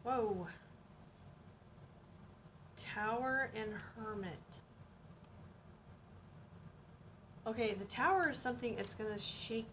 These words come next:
you, shake up your world, shake up a foundation. Hermit.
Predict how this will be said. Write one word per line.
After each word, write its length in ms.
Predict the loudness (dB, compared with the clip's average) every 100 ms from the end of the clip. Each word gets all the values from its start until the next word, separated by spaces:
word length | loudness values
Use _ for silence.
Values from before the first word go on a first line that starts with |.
| -8
you, 240 | -4 -2 0
shake 280 | 0 0 0
up 220 | -2 -2
your 80 | -4
world, 480 | -2 -2 0 -2 -4 -4
shake 240 | -4 -2
up 140 | -2
a 40 | -4
foundation. 920 | -2 0 0 0 0 -2 -2 -2 -2 -4 -12 -18 -18 -18 -18 -16 -18 -10 -4
Hermit. 540 | 0 2 2 0 -4